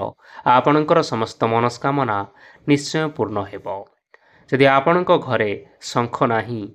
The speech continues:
ତେବେ ଆପଣ ଏହି ପବିତ୍ର ଦୀପାବଳିର ଶୁଭ ଅବସରରେ ଗୋଟିଏ ନୂତନ ଶଙ୍ଖ କ୍ରୟ କରି ନିଜ ଘରକୁ ନେଇ ଆସନ୍ତୁ ଏବଂ ଦୀପାବଳି ଦିନ ମା ଲକ୍ଷ୍ମୀଙ୍କ ପାଖରେ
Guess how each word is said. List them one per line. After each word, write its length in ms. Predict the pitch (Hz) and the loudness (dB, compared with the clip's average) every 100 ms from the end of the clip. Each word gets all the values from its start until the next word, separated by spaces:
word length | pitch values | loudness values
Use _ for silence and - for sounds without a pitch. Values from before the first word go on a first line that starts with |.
| _ _ - | _ _ -2
ତେବେ 160 | 123 | 2
ଆପଣ 300 | 120 117 143 139 | 2 2 0 0
ଏହି 180 | 120 117 | -2 -4
ପବିତ୍ର 420 | 101 110 123 123 117 | 2 2 2 -2 -2
ଦୀପାବଳିର 580 | 117 117 143 156 160 160 | -2 2 2 2 2 0
ଶୁଭ 240 | 156 113 123 | -2 -6 0
ଅବସରରେ 580 | 120 131 127 135 110 101 104 _ _ _ - | 2 2 -2 -4 -6 -8 -10 _ _ _ -4
ଗୋଟିଏ 300 | 127 120 120 | -2 2 2
ନୂତନ 300 | 123 127 151 | 2 2 2
ଶଙ୍ଖ 360 | 143 113 107 - 120 95 - _ _ - _ | 0 -4 -6 -4 -2 -4 -8 _ _ -20 _
କ୍ରୟ 260 | - 135 165 | 2 4 6
କରି 200 | 175 175 | 4 2
ନିଜ 180 | 165 110 113 | 2 0 0
ଘରକୁ 360 | 110 117 123 131 | 0 0 0 0
ନେଇ 200 | 110 104 | -2 -2
ଆସନ୍ତୁ 440 | 95 104 104 - - - - | -4 -10 -14 -14 -16 -14 -6
ଏବଂ 160 | 117 120 | -2 -2
ଦୀପାବଳି 480 | 117 117 131 143 151 | 0 2 2 4 2
ଦିନ 200 | 147 135 104 110 _ _ - | 0 -2 -4 -8 _ _ 0
ମା 100 | 120 | 2
ଲକ୍ଷ୍ମୀଙ୍କ 380 | 117 - 151 151 | 2 0 -2 0
ପାଖରେ 440 | 156 156 165 147 | 2 0 0 -2